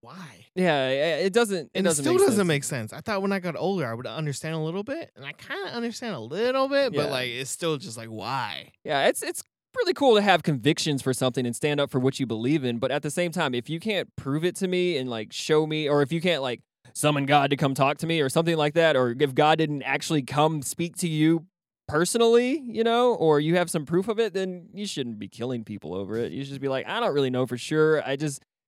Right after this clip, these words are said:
Speaker 2: think that this is what's going on, and this is my belief. You could have a different belief, and that's fine, too." I mean, and then just have a conversation about it.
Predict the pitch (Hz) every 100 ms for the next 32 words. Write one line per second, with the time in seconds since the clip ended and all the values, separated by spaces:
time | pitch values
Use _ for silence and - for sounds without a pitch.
0 | - 170 151 135 - 139 127 113 117 -
1 | 123 117 117 117 117 113 123 123 117 -
2 | - 127 139 139 135 135 139 139 151 131
3 | 120 185 190 185 190 185 175 160 175 175
4 | - 160 160 - 151 151 151 151 - 110
5 | 98 110 _ _ _ _ - 120 123 143
6 | 156 156 170 180 165 - 180 185 175 -
7 | 123 107 - 87